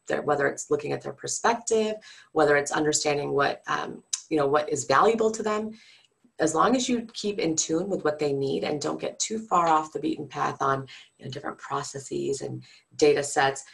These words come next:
you'll be fine. Ultimately, if you want them to move with you and do what you need them to,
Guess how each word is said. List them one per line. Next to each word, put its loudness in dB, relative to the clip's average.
you'll 4
be 4
fine. -2
Ultimately, 4
if -6
you -6
want -4
them 2
to -8
move -4
with 4
you 0
and -2
do 2
what -2
you -4
need 0
them -2
to, 2